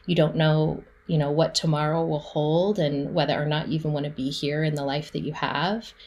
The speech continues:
And you're waking up to something that's different than you ever would have wanted for yourself. And, and what happens with that is alienation, exactly what you're talking about. And it, and it's, it's precisely why grieving people need others around them so much,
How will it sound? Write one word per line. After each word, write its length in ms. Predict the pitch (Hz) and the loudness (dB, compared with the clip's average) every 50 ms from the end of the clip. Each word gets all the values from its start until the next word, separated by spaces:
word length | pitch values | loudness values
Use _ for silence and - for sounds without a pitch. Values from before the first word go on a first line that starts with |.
| - - - | -18 -6 0
And 160 | 180 170 165 | 2 4 4
you're 100 | 156 156 | 6 6
waking 380 | 156 151 156 156 - 160 156 151 | 6 6 6 6 4 2 2 2
up 220 | 151 151 - - | 2 0 -2 -4
to 120 | - - | -4 -4
something 440 | 160 - - 147 151 - 156 151 143 | -2 -2 -2 -4 -2 -2 -4 -2 -2
that's 180 | 147 156 - - | -4 -4 -6 -4
different 340 | - 147 - - 151 151 156 | -6 -6 -4 -4 -4 -4 -2
than 140 | 160 156 | -2 -2
you 160 | 147 147 160 - | -2 -2 -2 -2
ever 260 | - 151 151 139 139 | -2 -2 -2 -2 -4
would 120 | - - | -4 -4
have 100 | - 147 | -6 -4
wanted 340 | 147 131 147 185 202 131 - | -2 -2 0 0 0 -2 -4
for 140 | - - 90 | -6 -8 -6
yourself. 480 | 85 78 - - - 73 69 73 - - - _ _ - | -6 -6 -4 -6 -6 -6 -8 -12 -14 -16 -20 _ _ 4
And, 400 | 175 165 165 160 160 156 160 - - | 6 8 8 8 8 6 2 2 2
and 160 | 175 175 160 160 | 4 6 6 8
what 100 | 160 156 | 6 6
happens 500 | 156 185 170 202 254 247 202 180 165 156 | 6 4 4 4 6 4 4 4 4 2
with 180 | 156 147 - | 0 0 2
that 280 | 160 139 139 - - - | 2 0 0 0 0 0
is 180 | 180 160 - | -2 0 2
alienation, 680 | - 156 151 151 151 151 156 175 254 262 - - - - | 2 2 4 4 6 6 6 6 6 6 4 2 -2 -4
exactly 480 | - 139 151 - 165 147 185 - - 190 | -4 -4 0 2 4 4 2 2 0 -2
what 80 | 165 - | -2 -2
you're 80 | 143 | -4
talking 440 | - - - 175 269 262 - 180 - | -4 -2 0 0 0 2 0 0 0
about. 360 | - - - - - - - - - - - | 0 -6 -10 -10 -12 -14 -14 -16 -20 -6 2
And 180 | 190 180 175 170 | 4 6 6 6
it, 80 | - - | 6 6
and 160 | - 196 180 | 6 6 8
it's, 400 | 180 175 170 175 - - - - - _ - | 8 6 6 4 0 -4 -6 -8 -6 _ 4
it's 240 | 185 170 160 - - | 4 6 4 4 -2
precisely 840 | - - 190 165 - - - 196 185 226 220 - - - 180 165 156 | -4 0 2 4 4 6 6 6 6 6 6 4 4 2 4 4 4
why 680 | 156 160 160 165 220 247 226 170 - 87 90 - - | 4 4 4 4 4 4 2 2 0 -2 -4 -6 -6
grieving 400 | - - 170 170 175 180 175 175 | -2 2 2 4 4 2 0 -2
people 600 | 170 - - 208 208 - 165 151 147 131 131 - - | -2 -2 -4 -4 -2 2 2 4 4 4 2 0 0
need 300 | - 175 170 170 165 160 | 2 4 4 4 4 4
others 340 | - - 165 165 165 156 156 | 4 2 4 2 2 2 2
around 320 | 151 147 160 165 180 180 | 2 4 4 6 6 6
them 160 | 170 151 143 139 | 4 2 2 2
so 240 | - - 147 139 | 0 0 0 0
much, 560 | 139 147 156 220 311 262 233 - - - - | 2 2 4 4 4 2 2 2 4 4 4